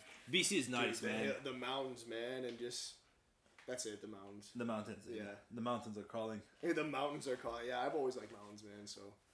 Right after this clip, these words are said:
Speaker 1: Well, B C, man, I went to Vancou-, Abbotsford in Vancouver.
Speaker 2: Are you serious?
Speaker 1: Yeah.
Speaker 2: Dude, you, you went to Vancouver?
Speaker 1: Abbotsford, Vancouver, yeah.
Speaker 2: Okay.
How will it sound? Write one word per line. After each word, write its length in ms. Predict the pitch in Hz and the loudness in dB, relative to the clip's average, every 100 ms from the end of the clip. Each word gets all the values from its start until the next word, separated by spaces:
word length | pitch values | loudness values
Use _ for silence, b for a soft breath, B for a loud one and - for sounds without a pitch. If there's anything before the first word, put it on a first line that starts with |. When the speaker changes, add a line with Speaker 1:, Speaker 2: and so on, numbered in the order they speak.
| - | -4
Speaker 1:
Well, 380 | 190 190 135 - _ - - - 123 | 2 2 2 -8 _ -20 -20 -16 -6
B 160 | 139 | -4
C, 160 | 170 233 | -2 0
man, 260 | 208 180 - | 2 0 -2
I 280 | 127 127 131 123 | 2 4 4 2
went 260 | 139 170 - | -2 -4 -4
to 200 | 226 220 156 | -4 -2 -2
Vancou-, 500 | 131 123 - - 127 - | -4 -4 -10 -10 -8 -4
Abbotsford 520 | 123 110 - - 101 | 0 2 0 -2 -4
in 100 | 101 | -4
Vancouver. 540 | 101 - - 120 269 294 | -10 -10 -8 -6 -6 0
Speaker 2:
Are 80 | - | 6
you 100 | 285 | 6
serious? 460 | - 381 131 415 330 | 6 4 8 8 6
Speaker 1:
Yeah. 60 | 277 131 | 2 -2
Speaker 2:
Dude, 160 | 220 165 | 0 0
you, 100 | 170 - - | -4 -10 -2
you 100 | 151 | 2
went 100 | 208 | 4
to 60 | 202 | 4
Vancouver? 400 | 196 165 285 381 - _ _ | 2 2 2 0 -4 _ _
Speaker 1:
Abbotsford, 420 | 117 123 120 - 107 | 0 2 2 -2 -4
Vancouver, 340 | 104 107 110 | -6 -8 -12
yeah. 100 | 113 110 _ _ _ _ - 120 | -12 -14 _ _ _ _ -6 0
Speaker 2:
Okay. 360 | 123 135 107 | 0 0 -2